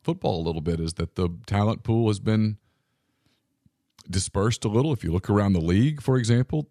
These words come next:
Kentucky's no longer the only sexy team for recruits. Look at the elite recruits. They're at Alabama.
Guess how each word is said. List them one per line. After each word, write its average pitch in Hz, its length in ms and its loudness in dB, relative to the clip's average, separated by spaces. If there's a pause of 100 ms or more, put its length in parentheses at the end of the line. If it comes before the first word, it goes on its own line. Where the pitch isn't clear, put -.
(140)
Kentucky's 104 500 0
no 101 140 0
longer 107 460 2
the 104 240 0
only 113 420 4
sexy 113 560 -4
team 123 320 0
for 110 160 -2
recruits. - 540 -4 (1120)
Look 90 140 -4
at 117 100 -4
the 131 140 6
elite 120 280 4
recruits. - 540 -2 (220)
They're - 140 -4
at 85 60 -4
Alabama. 98 640 0